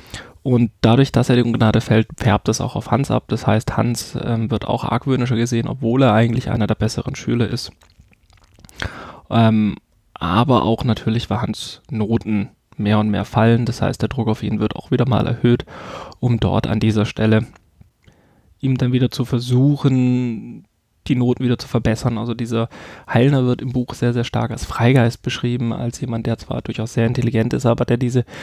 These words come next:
relativ engen und starren Strukturen, die auf diesem Internat dann herrschen um die Jahrhundertwende oder kurz nach der Jahrhundertwende, ähm, da natürlich in keiner Form irgendwie eine Möglichkeit hat, diese auszuleben und dort dementsprechend auch bei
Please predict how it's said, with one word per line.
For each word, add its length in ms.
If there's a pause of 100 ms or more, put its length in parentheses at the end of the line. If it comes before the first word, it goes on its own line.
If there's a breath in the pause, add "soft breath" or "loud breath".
(320 loud breath)
relativ 600 (320)
engen 340
und 200
starren 520
Strukturen, 600
die 120
auf 100
diesem 220
Internat 380
dann 120
herrschen 340
um 140
die 80
Jahrhundertwende 720 (840)
oder 160
kurz 220
nach 200
der 120
Jahrhundertwende, 640 (640 loud breath)
ähm, 380
da 180
natürlich 640
in 140
keiner 380
Form 540 (180)
irgendwie 280
eine 80
Möglichkeit 320
hat, 100
diese 220
auszuleben 560
und 140
dort 180
dementsprechend 580
auch 160
bei 300